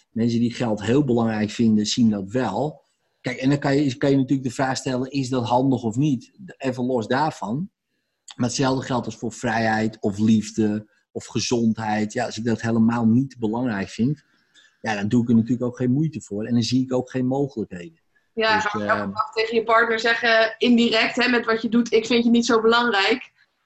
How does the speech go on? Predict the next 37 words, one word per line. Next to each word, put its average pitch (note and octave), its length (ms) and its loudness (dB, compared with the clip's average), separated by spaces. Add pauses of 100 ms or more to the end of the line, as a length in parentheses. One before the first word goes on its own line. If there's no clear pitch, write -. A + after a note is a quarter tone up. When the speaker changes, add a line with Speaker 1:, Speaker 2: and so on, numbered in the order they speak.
(220)
Speaker 2:
Dikke A3+ 280 0
Speaker 1:
Ja. G3+ 60 -8
Speaker 2:
kans, A#3 320 2
eh, A3+ 280 4
dat A3+ 140 0
dat, A3+ 220 0
eh, A3+ 220 2
ergens A3+ 280 0
gaat A3+ 200 0
stranden A#3+ 380 2
of A#3 80 -4
dat A#3 120 2
je A#3 80 -2
niet A#3 100 4
zo'n B3 80 0
leuke A3+ 240 2
relatie A3 420 0
zal G#3 180 -4
hebben. G3 360 -4
Speaker 1:
Nee, B2 460 0
nee, A2+ 320 0
nee, G2+ 200 -6
nee. F2+ 240 -8
Dus A2+ 280 0
dat A#2+ 260 0
is, B2 260 -2
eh, B2 80 -2
hè, A#2 320 2
het C3+ 220 2
is A#2+ 120 0
handig C3 380 2
als A#2 120 0
je A#2 100 2
dat A2+ 180 2
natuurlijk B2 360 -4
belangrijk A#2+ 520 0
maakt. G#2+ 640 -2